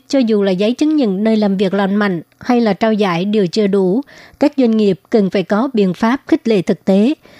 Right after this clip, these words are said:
Như chính sách sức khỏe tại nơi làm việc mà Nhật Bản đang đẩy mạnh, doanh nghiệp giành được chứng nhận này lúc tham gia dự án mua sắm hay là đấu thầu của chính phủ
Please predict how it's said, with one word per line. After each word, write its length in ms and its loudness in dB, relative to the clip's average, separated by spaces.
Như 260 2
chính 220 0
sách 180 -2
sức 140 -2
khỏe 280 0
tại 160 0
nơi 160 2
làm 200 0
việc 260 -2
mà 220 0
Nhật 220 0
Bản 380 -2
đang 200 0
đẩy 120 0
mạnh, 320 0
doanh 200 2
nghiệp 240 0
giành 240 2
được 160 -2
chứng 180 2
nhận 200 0
này 260 0
lúc 200 0
tham 200 0
gia 160 2
dự 180 2
án 220 0
mua 120 2
sắm 420 -2
hay 200 -2
là 120 2
đấu 140 0
thầu 320 0
của 120 -4
chính 220 -2
phủ 360 0